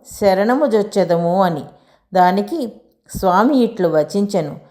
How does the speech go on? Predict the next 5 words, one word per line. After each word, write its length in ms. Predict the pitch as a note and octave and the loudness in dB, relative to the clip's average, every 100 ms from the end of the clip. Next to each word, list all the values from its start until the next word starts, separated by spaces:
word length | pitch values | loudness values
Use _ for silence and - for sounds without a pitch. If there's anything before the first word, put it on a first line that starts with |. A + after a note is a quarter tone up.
| _ _ _ | _ _ _
"క్షణములో 720 | - A3+ G3+ A#3 C4 C#4+ D4+ | -4 2 4 4 6 6 6
మీరు 340 | D#4+ C4 B3 | 4 0 2
మీ 240 | A#3+ A#3 A3 | 2 2 0
రూపమును 560 | F#3 G3+ G3+ B3 B3 | 0 -2 0 0 0
మార్చుకొనినను 1120 | A3+ F3+ E3 E3 G3 G3+ G3 G3+ G#3 A3+ E4 | 0 -2 -2 -4 -2 0 2 2 4 2 0